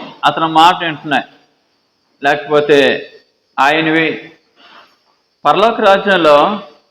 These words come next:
దేవదూతలందరూ కూడా ఆయన మాటలు వింటున్నాయి. అయితే కొంతమంది దేవదూతలు పడిపోయారు. దేవుడు వాళ్ళకి, వాళ్ళని రక్షించడానికి రాలేదు. ఎందుకోసం అనేసి అంటే,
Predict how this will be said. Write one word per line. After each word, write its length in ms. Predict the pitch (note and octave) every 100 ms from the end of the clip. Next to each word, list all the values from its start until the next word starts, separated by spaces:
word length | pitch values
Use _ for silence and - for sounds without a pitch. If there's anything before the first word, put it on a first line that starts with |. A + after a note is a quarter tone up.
| _ _ -
దేవదూతలందరూ 880 | C3 C#3+ F3 G3 G3 F3+ D#3+ E3+ G3+
కూడా 260 | G3+ G3 F3+
ఆయన 220 | D#3+ D3+
మాటలు 460 | C#3+ C#3 D3 D3
వింటున్నాయి. 420 | C3+ B2+ - A#2 - _ _ _ _ _ _ _ _ _ _ _ - -
అయితే 460 | G#3+ G#3+ G#3 -
కొంతమంది 680 | F3+ F#3 G#3 A3+ A3 G#3+ G#3
దేవదూతలు 680 | F3+ F3 F3+ F#3+ F#3 F#3+ E3+
పడిపోయారు. 680 | E3 F3 F3+ E3+ B2+ A2 - - _ _ _ _ _ _ _ _ _ _ - - _ _ _ C3
దేవుడు 320 | G3 A3 G#3+
వాళ్ళకి, 800 | F3+ F3+ G3 F#3 F3 F#3 G3 - - _ _ _ _ -
వాళ్ళని 380 | C#3+ F3+ F#3 E3
రక్షించడానికి 680 | E3 G3 - F#3+ F#3 E3+ D#3+
రాలేదు. 460 | C#3 C#3 C3 G2+ - _ _ _ _ _ _ _ _ _ -
ఎందుకోసం 540 | D#3 G3 G#3+ G#3 F#3
అనేసి 220 | E3+ D#3 D3+
అంటే, 580 | C#3 C#3 D#3 G#3+ G#3+